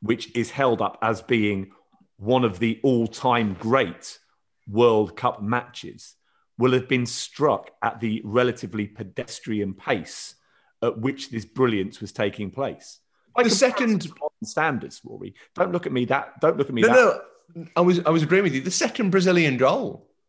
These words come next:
Speaker 2: did no one make to tackle? Is it, it's genuinely extraordinary that, is it Falcao just wanders to the edge of the box, then sort of rolls a shot in?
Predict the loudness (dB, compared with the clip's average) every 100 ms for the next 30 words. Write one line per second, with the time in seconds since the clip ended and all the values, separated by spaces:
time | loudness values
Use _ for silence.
0 | _ _ -10 -4 2 4 4 4 2 0
1 | -2 0 0 0 -4 -20 _ _ _ _
2 | _ _ 2 4 2 -2 -2 0 0 2
3 | 4 2 2 2 2 2 2 2 2 2
4 | 2 -2 _ _ _ -4 0 2 4 2
5 | 2 0 0 -2 -4 -6 -6 0 4 6
6 | 4 2 -2 2 2 2 0 0 0 0
7 | -2 -2 -2 -4 0 4 4 4 0 -2
8 | 0 -2 -2 -10 -10 -14